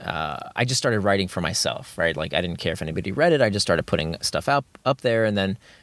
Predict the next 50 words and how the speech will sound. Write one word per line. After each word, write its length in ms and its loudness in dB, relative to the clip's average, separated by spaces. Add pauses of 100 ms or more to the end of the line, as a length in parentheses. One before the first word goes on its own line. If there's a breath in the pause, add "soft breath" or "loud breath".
I 100 -2
got 220 0 (280)
emails 420 2
from 480 -2
different 280 0
publications 520 0
saying, 180 2
"Hey, 160 4
can 140 0
we 80 4
syndicate 420 -2
your 100 -4
stuff?" 400 2
And, 240 0
you 60 0
know, 80 2
I, 100 2 (160)
I 100 0
didn't, 280 0 (340)
I 120 0
didn't 280 -2
seek 260 2
those 200 2
people, 320 2
but, 140 -4 (120)
you 140 -6
know, 80 -4
they, 120 -4
they 200 -4
kind 180 -2
of 60 -4
found 240 -2
me, 160 4
which 140 0
was 100 -6
great. 340 0 (400 loud breath)
Uh, 380 2
and 160 4
then 100 2
it, 140 0
it, 160 0
you 60 2
know, 80 4
it, 340 -2
it's 340 -2
kind 260 2
of 140 2
habit 260 2
forming. 360 -4 (160)
<laughs> 20 4